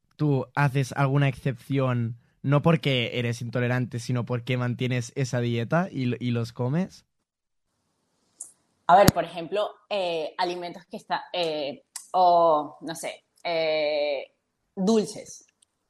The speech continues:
Speaker 2: que, digamos, eh, no, no es el típico, tal vez el típico chocolate, sino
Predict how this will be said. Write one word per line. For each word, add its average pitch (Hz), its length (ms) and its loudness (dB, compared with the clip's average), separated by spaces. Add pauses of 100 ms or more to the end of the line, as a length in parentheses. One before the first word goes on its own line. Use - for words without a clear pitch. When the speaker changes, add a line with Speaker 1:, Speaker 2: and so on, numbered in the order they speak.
(100)
Speaker 2:
que, 165 720 0
digamos, 175 760 2
eh, 165 340 -6
no, 185 200 -10
no 190 260 -4
es 196 340 -6
el 208 200 -2
típico, 202 840 2
tal 180 140 0
vez 196 100 -6
el 208 120 -8
típico 196 260 -8
chocolate, 190 500 -2
sino 160 320 -8